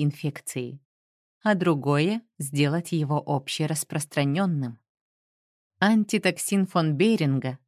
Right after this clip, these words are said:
активировался только в присутствии токсина. И в последующие годы учёные бились над тем,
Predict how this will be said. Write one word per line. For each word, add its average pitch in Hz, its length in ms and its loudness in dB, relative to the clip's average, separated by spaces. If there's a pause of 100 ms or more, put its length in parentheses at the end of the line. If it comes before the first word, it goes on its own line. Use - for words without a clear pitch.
активировался 175 920 0
только 208 420 -2
в - 140 -10
присутствии 143 720 -4
токсина. 165 640 -4 (720)
И 240 100 4
в - 140 -8
последующие 160 920 0
годы 202 500 0
учёные 226 600 2
бились 160 460 0
над 143 320 -4
тем, 160 420 -2